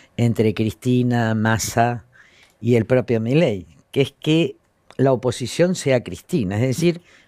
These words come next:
dos insultos. Estamos entre dos insultos. Entonces, en el medio hay que poner la sensatez, la cordura, la constitución, etcétera. No importa si ganamos o perdemos, ¿eh? Pero yo voy a ser candidata, porque no puede ser que nos roben la clase media.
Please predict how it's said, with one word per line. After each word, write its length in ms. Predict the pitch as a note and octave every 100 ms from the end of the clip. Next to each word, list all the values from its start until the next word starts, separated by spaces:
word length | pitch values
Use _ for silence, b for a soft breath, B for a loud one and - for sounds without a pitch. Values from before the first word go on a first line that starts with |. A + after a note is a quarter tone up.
| b
dos 280 | C3+ F3 C#3+
insultos. 680 | A#2+ - A2+ G#2 A2+ A2+
Estamos 380 | - - A#3+ G#3
entre 220 | F3+ C3+
dos 200 | B2 D#3+
insultos. 640 | D3+ C3 - F#2 F2 F#2 - B B B _
Entonces, 320 | F#3+ G#3 -
en 100 | A3
el 120 | G3
medio 260 | B2+ C3 E3
hay 60 |
que 100 | A#2+
poner 400 | G2+ A2 G2 F#2
la 140 | A2 B2
sensatez, 640 | C#3+ B2+ B2+ - G#2 F#2+
la 180 | G#2 A#2+
cordura, 480 | C3+ G#2+ G2+ F#2+ G#2+
la 120 | B2+
constitución, 840 | D3 B2 G#2+ A#2 A2 A2 G2+ G2+ B B B
etcétera. 420 | - C#3+ - D#3+ G3+
No 80 |
importa 480 | C#4+ - B3+ A#2+ -
si 160 | G#2+ A2
ganamos 400 | A2 G#2+ G#2 G#2
o 60 |
perdemos, 520 | F2+ F#2 F#2+ F2 F2 -
¿eh? 160 | C#3 E3+ B -
Pero 100 | C#3+
yo 100 | G#3
voy 80 | G#3+
a 60 | E3+
ser 180 | C#3+
candidata, 600 | A#2+ G#2 G2 F#2+ F2+ -
porque 300 | F2 G#2+ -
no 160 | D#3+ F#3+
puede 260 | A3 F#3 C3+
ser 420 | - G#2 G2 A#2+ B B B B -
que 140 | D3+
nos 200 | D#3 A2+
roben 280 | F3+ G3 F3
la 80 | B2+
clase 320 | C#3 C3+ A#2+
media. 460 | A2 E2+ F2 F2